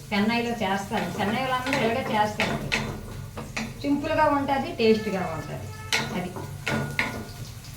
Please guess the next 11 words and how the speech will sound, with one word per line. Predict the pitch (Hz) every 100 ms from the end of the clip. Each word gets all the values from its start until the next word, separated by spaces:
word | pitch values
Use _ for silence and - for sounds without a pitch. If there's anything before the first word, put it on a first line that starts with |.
| - - 208
ఇప్పుడు | 262 - 202
ఎండుమిర్చి, | 202 226 233 - 277 - - - - - - - - - - - - - - -
కరివేపాకు. | 196 160 160 139 139 - - - - - - - - - - - - - - - - - - - - - 220
ముందు | 262 320 262
ఎండుమిర్చి | 269 277 214 233
వేస్తాం | 226 - 208 202
అనుకోండి, | 202 190 175 175 240 - - - -
అవి | 185 185
మాడిపోతాయి. | 208 - - 160 131 - - - - - - - 240 - 214 214 226
మాడిపోయాయి | 226 233 269 262 262
అంటే | 240